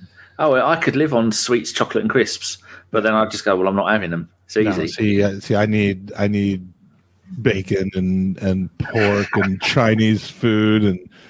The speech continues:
Speaker 2: I mean, that, that's what get, that's what got me into this position. That and sitting in a chair all day, every day. So I am
Speaker 1: That's all
Speaker 2: doing
Speaker 1: my life.
Speaker 2: the opposites of those now, and, and we'll see. I, I've, I've lost, what,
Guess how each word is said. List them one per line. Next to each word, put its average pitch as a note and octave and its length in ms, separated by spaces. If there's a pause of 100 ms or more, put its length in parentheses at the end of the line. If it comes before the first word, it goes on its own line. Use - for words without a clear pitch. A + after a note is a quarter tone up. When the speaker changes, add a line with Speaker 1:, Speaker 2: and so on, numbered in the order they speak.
(260)
Speaker 2:
I A#2 60
mean, A2+ 160
that, B2 260
that's C3+ 300
what A2 180
get, A#2+ 180 (100)
that's C#3+ 220
what C#3 120
got B2+ 260
me A2+ 80
into G#2+ 160
this G#2+ 160
position. G#2 500
That A#2 260
and G#2 300
sitting A2 260
in G2+ 80
a F#2+ 60
chair A2 320
all G2+ 140
day, G2 200
every G2 220
day. F#2+ 220
So G#2 260
I A2 120
am G#2+ 80
Speaker 1:
That's G#2 120
all G2 80
Speaker 2:
doing G2 180
Speaker 1:
my G2 100
life. F#2+ 360 (300)
Speaker 2:
the A2 180
opposites A#2+ 640
of G2+ 140
those G2 300
now, F#2+ 340
and, G2+ 280 (100)
and E3 140
we'll D#3+ 80
see. C3 320
I, G2 160 (100)
I've, A2+ 280 (1000)
I've C3+ 240
lost, E3+ 300
what, F3+ 240